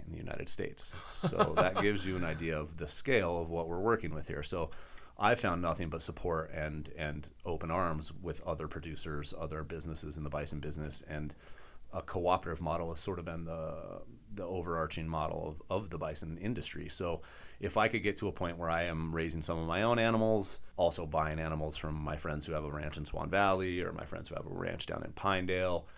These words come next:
Speaker 1: um, and just regionally coordinating and cooperating with other producers, that to me seems like the best end result. So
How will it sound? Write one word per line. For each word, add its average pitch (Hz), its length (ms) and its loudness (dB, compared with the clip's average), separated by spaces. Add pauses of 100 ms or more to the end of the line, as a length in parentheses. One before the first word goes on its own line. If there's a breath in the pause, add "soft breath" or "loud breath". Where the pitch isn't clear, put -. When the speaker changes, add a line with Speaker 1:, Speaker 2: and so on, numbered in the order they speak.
(320 loud breath)
Speaker 1:
um, - 400 -6
and 78 200 -2
just 80 200 0
regionally 82 760 -2
coordinating 82 600 0
and 78 100 -4
cooperating 85 540 6
with 78 140 -2
other 78 180 0
producers, 80 760 0 (100)
that 87 320 4 (220)
to 82 100 -6
me 76 420 -4
seems 78 400 -4
like 73 300 -4
the 78 80 -4
best - 500 -4 (300)
end 73 240 -4
result. 71 560 -4 (340)
So 82 560 0